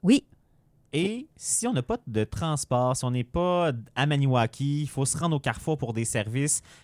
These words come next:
Speaker 2: il y a moyen d'avoir du transport par le Carrefour Jeunesse Emploi.
Speaker 1: Oui. Vous avez juste à téléphoner à huit un neuf quatre quatre un un un six cinq, un un six cinq plutôt. Puis n'importe où sur le territoire, on va vous chercher,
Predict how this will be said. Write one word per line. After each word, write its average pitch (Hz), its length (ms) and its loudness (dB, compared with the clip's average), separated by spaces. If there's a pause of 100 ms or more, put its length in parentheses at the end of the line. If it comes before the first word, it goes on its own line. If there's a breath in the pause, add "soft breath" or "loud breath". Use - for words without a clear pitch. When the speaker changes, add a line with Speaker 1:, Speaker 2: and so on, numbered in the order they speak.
(140 soft breath)
Speaker 2:
il 110 100 -2
y 123 40 4
a 131 60 4
moyen 139 560 2
d'avoir 113 520 2
du - 120 -12
transport 107 580 -4
par 156 320 -2
le 107 100 -2
Carrefour 98 360 -10
Jeunesse 87 300 -6
Emploi. 82 340 -6
Speaker 1:
Oui. 190 240 2 (380)
Vous 165 200 -2
avez 175 160 0
juste 214 180 0
à 208 80 4
téléphoner 190 600 0
à 170 60 -2
huit 165 200 -6
un 196 140 -2
neuf 185 260 -4
quatre - 180 -10
quatre - 280 -4
un 175 500 2
un - 180 0
un 185 140 2
six 160 240 2
cinq, - 380 4 (200)
un 185 220 4
un 202 140 6
six 196 200 6
cinq 220 600 4 (400 loud breath)
plutôt. 247 400 -8 (260 loud breath)
Puis 185 140 0
n'importe 254 400 4
où 285 80 2
sur 196 180 4
le 190 80 4
territoire, 196 600 0
on 151 60 0
va 151 200 -2
vous 190 100 -4
chercher, 196 760 -4